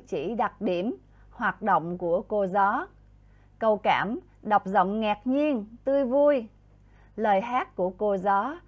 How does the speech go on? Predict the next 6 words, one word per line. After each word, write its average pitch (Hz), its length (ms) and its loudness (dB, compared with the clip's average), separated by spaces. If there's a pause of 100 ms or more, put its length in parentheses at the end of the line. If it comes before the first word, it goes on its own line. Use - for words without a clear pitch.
(140)
đọc 185 280 0
vui, 269 500 2 (320)
nhẹ 180 340 -2
nhàng. 190 440 -2 (3500)
Bây 269 180 2
giờ, 233 300 4